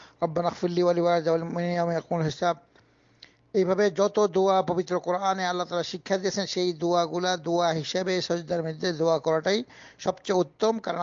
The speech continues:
আল্লাহর দোয়া শিক্ষা দেওয়াটা। এই জন্য রাসূল সাল্লাল্লাহু আলাইহি ওয়াসাল্লাম বলে দিয়েছেন আমাদেরকে যে তোমরা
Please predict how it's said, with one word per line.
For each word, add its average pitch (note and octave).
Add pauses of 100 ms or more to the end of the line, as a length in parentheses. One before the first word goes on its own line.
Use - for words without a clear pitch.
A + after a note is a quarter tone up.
আল্লাহর E3+
দোয়া E3
শিক্ষা E3
দেওয়াটা। F3
এই G3+
জন্য -
রাসূল -
সাল্লাল্লাহু F3+
আলাইহি F3
ওয়াসাল্লাম G3
বলে G#3
দিয়েছেন F3
আমাদেরকে G3+
যে G#3
তোমরা G3